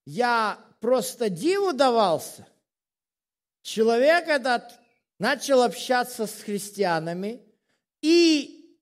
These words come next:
он постепенно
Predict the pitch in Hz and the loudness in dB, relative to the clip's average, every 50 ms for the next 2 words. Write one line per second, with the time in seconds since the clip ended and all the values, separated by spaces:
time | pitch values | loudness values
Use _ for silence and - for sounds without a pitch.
0 | _ - 302 339 392 427 415 381 320 269 262 269 285 277 - - _ _ _ - | _ -2 2 4 4 6 6 4 4 2 0 -2 -4 -8 -12 -20 _ _ _ 0
1 | 285 277 277 - - - - 285 294 285 285 - 302 359 392 403 415 403 381 349 | 0 0 0 -4 -10 -10 -2 -2 -2 -2 0 0 2 2 2 2 0 0 -2 -2
2 | 294 262 240 233 247 262 254 | -2 0 0 0 0 -2 -6